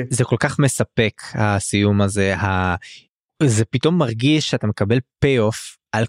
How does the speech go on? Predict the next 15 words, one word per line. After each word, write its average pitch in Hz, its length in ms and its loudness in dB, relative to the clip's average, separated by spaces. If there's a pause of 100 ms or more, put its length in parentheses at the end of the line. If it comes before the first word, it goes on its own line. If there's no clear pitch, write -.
כל 233 260 2
העיסוק 226 400 -2
באיקריום 165 580 0
בספרים 143 400 0
הקודמים, 110 560 0
זאת - 160 -10
אומרת, 101 440 0 (420)
אה, 110 460 0
וזו 117 180 0
דמות 143 180 2
ששוב 139 520 0
מובילה 110 360 2
אותנו 139 260 0
מהספר 107 460 0
השני. 101 360 0